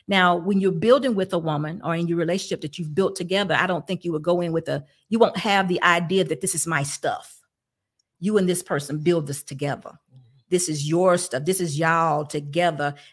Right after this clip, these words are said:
And, and she's your wife, and she's a part of you.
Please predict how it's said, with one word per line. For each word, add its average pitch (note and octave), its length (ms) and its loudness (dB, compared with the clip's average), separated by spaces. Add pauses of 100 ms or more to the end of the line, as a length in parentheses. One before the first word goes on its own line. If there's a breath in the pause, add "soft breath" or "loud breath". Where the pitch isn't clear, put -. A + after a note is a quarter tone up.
And, E3 240 -4
and E3+ 140 -4
she's A3+ 340 -2
your D#3+ 140 0
wife, E3 580 0
and D#3+ 140 -4
she's - 260 -2
a A3+ 100 2
part F3+ 360 0
of D3 160 -2
you. D#3 480 -2